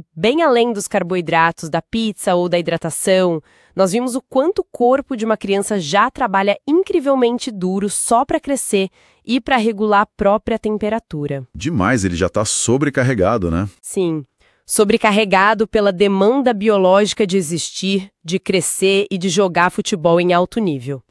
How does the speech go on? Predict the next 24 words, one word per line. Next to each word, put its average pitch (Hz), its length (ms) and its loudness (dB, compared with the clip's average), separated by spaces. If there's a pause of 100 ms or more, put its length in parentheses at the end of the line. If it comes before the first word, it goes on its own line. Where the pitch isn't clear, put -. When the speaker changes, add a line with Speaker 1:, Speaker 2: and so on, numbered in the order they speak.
(200)
Speaker 2:
É - 60 -8
uma 123 160 -2
carga 123 300 -2
invisível, 107 760 0
enorme, 127 500 2
que 113 100 -4
a 101 40 -2
gente 110 240 -4
nem 131 200 0
sempre 143 340 -2
percebe. 113 680 0
Speaker 1:
Exato. 147 800 -2 (280)
Sabendo 214 500 2
de 208 120 -4
tudo 226 340 -4
isso, 220 360 -2
fica 226 280 -2
a - 20 0
pergunta 202 580 -2
pra 196 160 -4
quem 190 160 0
tá 180 120 -2
nos 165 140 -2
ouvindo. 139 600 -4